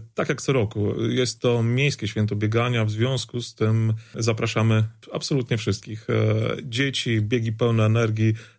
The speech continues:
e, z tego mamy największą radość, e, bo tutaj wielokrotnie w tym studio podkreślałem, naprawdę dzieci nie uddają swoich emocji, e, i, i mamy dla nich ogromną niespodziankę. Nie, nie tylko ten metalowy, ciężki medal,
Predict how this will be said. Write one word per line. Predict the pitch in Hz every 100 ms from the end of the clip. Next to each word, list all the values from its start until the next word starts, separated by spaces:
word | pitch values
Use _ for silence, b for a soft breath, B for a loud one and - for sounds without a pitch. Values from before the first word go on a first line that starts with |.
| -
e, | 110 110 107 123
z |
tego | - 117 110
mamy | 107 107
największą | 107 107 107 - 104
radość, | 110 104 98 - -
e, | 107 107 104 B B
bo | -
tutaj | 120 117
wielokrotnie | 113 107 123 113 117
w | 107
tym | 110
studio | 104 123 107
podkreślałem, | 110 - 147 - 117 110 110 B B B -
naprawdę | 113 107 117 110 107
dzieci | 110 110 117
nie | 110
uddają | 110 117 113 101
swoich | - 107 101 -
emocji, | 113 123 110 127 135 B B B _
e, | 113 107 104 98
i, | 113 110 110 110 110 113 -
i |
mamy | 113 110 110
dla | 113
nich | 113 110
ogromną | 120 123 113
niespodziankę. | 110 107 113 113 110 110 120 120
Nie, | 117 117 117
nie | 113 110
tylko | 113 135 117 117 110 107
ten | 110 113
metalowy, | 113 113 110 117 117 110
ciężki | - 127 123 -
medal, | 117 123 110 104